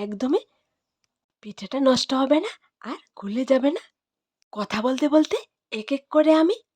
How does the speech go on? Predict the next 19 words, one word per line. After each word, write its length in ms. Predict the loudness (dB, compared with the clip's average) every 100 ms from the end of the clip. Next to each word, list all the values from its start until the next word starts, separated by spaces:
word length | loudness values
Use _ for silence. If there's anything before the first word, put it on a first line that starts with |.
| _
অনেকগুলো 460 | -8 -6 -4 -2 -2 0
পিঠে 260 | -4 -4 -14 _ _ _
বানিয়ে 380 | -10 -6 -4 -4 -6 -10
তোমাদের 340 | -8 -6 -6 -4
সামনে 240 | 0 2 4
দেখিয়ে 280 | 2 4 4
দিলাম, 220 | 4 0 -4 _ _ _ -12
আর 120 | -8 -6
বাকি 240 | -6 -10 -14
পিঠেগুলো 460 | -14 -12 -8 -2 0
আমি 200 | 0 -2 _ _ _
অফ 180 | -14 -14 -12
ক্যামেরায় 380 | -6 -2 0 0
বানিয়ে 240 | 2 4 4
নেব, 120 | 4 2 _ _ _
কারণ 280 | -12 -6 0 0
এখানে 260 | 0 -2 -6 -8 _ _ -12
অনেকগুলো 440 | -8 -6 -2 0 0
পিঠে 240 | -6 -10